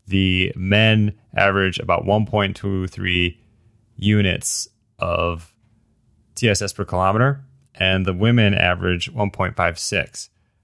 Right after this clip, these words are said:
Again, getting into the idea women are probably training at a higher intensity. However, something that's really interesting along with that,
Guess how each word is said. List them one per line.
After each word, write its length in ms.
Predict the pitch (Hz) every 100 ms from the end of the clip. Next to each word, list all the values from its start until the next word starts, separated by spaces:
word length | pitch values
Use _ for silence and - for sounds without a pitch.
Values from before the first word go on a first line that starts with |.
| _ -
Again, 420 | 98 104 92 85 - -
getting 260 | 107 104 107
into 200 | 101 98
the 100 | 85
idea 440 | 90 98 98 95
women 280 | 92 92 87
are 280 | 87 87 87
probably 320 | - 92 92
training 440 | - 90 90 90 85
at 120 | 85
a 80 | 85
higher 400 | 90 85 85 -
intensity. 600 | 90 127 117 82 - 107 _ _ _ _ _ _
However, 300 | - 117 110
something 220 | 101 104
that's 160 | 98 90
really 240 | 104 98 87
interesting 380 | 131 131 113 95
along 320 | 95 127 127
with 120 | 107
that, 400 | 92 90 95